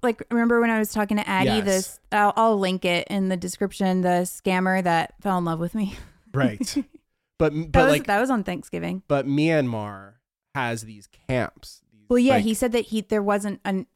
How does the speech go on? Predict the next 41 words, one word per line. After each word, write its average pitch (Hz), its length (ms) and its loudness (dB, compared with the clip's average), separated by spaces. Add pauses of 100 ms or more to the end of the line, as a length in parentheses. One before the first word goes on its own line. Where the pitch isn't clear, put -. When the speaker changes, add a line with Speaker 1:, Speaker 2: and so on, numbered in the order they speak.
Speaker 1:
he - 140 -10
didn't 208 180 -2
have 190 220 -4
another 175 320 -2
option. 175 600 -6
Remember 202 300 0
when 220 80 0
I 196 60 0
was 190 120 -4
like, - 280 -8
"Can't 254 160 -4
you 294 80 2
just 285 140 -8
get 254 100 -2
a 240 40 -4
different 233 360 -4
kind 214 200 -4
of 196 80 -6
job?" 185 440 0
And 180 140 -4
he 175 120 -2
said 175 180 -6
no. 170 460 -6
Speaker 2:
I 143 60 -2
mean, 139 200 0
there's 151 240 0
reports 139 720 -4 (260)
of 113 180 -8
organ 117 360 -6
trafficking 127 560 -2
from 131 160 -2
these 127 160 -2
people 123 320 -2
if 120 60 -6
they 127 80 0
don't 120 180 -2
miss 120 140 -4
their 117 120 -4
quotas. 120 720 0
Speaker 1:
My 208 100 2
God. 165 260 -8